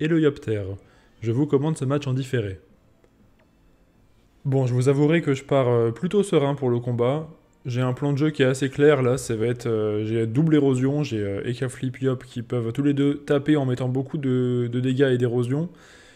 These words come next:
Et ils vont être obligés de, de casser la distance avec, euh, Luigi et le V K pour venir, euh, pour venir m'embêter. Donc i-, idéalement là je pars plutôt sur un focus Ujinak,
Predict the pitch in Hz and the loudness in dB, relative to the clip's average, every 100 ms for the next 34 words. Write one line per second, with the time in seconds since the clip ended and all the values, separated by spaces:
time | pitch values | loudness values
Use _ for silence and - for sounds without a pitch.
0 | _ _ - 147 151 143 147 147 147 151 | _ _ 2 6 8 6 4 4 4 6
1 | 147 135 131 127 143 135 147 135 131 147 | 6 4 4 2 0 2 2 0 -2 -4
2 | 143 135 113 113 120 113 117 120 120 123 | -4 -2 -2 -2 -2 -2 -2 -2 -2 -2
3 | 120 113 120 127 123 120 110 104 113 120 | -2 -2 -4 -4 -4 -4 -6 -4 -6 -4
4 | 117 104 - - 107 107 - - 117 120 | -6 -8 -12 -14 -12 -10 -10 -10 -10 -12
5 | 113 110 - 113 120 127 123 123 123 151 | -12 -14 -10 -6 -4 -2 0 0 2 0
6 | 180 - - - - 139 143 156 156 - | 0 -6 -20 -20 -8 -2 0 2 0 2
7 | 170 175 170 170 180 170 160 147 147 147 | 6 8 8 6 6 4 2 -2 0 -2
8 | 160 139 127 135 151 151 143 131 131 160 | 0 0 -2 -4 -4 -4 -4 0 0 0
9 | 165 | 0